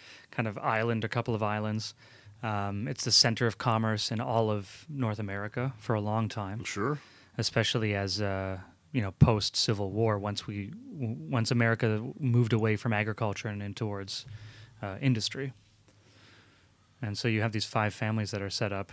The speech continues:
Speaker 1: But there, but unlike
Speaker 2: For
Speaker 1: the
Speaker 2: sure.
Speaker 1: Doge, there's no specific leader of the five families, only kind of probably a de facto leader.
Speaker 2: They,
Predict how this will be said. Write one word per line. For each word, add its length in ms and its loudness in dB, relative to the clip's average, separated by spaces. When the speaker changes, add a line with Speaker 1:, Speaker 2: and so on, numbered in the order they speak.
Speaker 1:
But 140 6
there, 160 10
but 140 6
unlike 460 6
Speaker 2:
For 120 -2
Speaker 1:
the 40 -4
Speaker 2:
sure. 220 8
Speaker 1:
Doge, 180 2
there's 200 0
no 160 4
specific 560 -4
leader 400 0
of 100 -6
the 80 -8
five 260 -2
families, 340 -4
only 280 -2
kind 180 -4
of 60 -4
probably 380 -2
a 240 -6
de 80 -2
facto 580 0
leader. 440 -8
Speaker 2:
They, 560 8